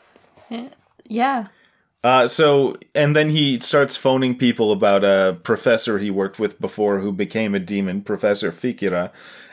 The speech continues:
Speaker 2: and he realizes that there's no trace of this man existing, so people are, like,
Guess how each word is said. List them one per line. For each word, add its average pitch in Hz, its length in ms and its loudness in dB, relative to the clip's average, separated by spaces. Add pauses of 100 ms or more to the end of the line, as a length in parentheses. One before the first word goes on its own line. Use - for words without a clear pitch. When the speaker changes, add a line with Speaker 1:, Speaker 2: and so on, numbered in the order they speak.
Speaker 2:
and 107 640 -2 (200)
he 120 160 0
realizes 117 760 2
that 110 220 0
there's 107 180 0
no 110 160 0
trace 117 400 0
of 104 140 -2
this 110 180 -2
man 107 260 0
existing, 92 640 -2
so 107 160 0
people 123 400 0
are, 113 140 4
like, 101 480 0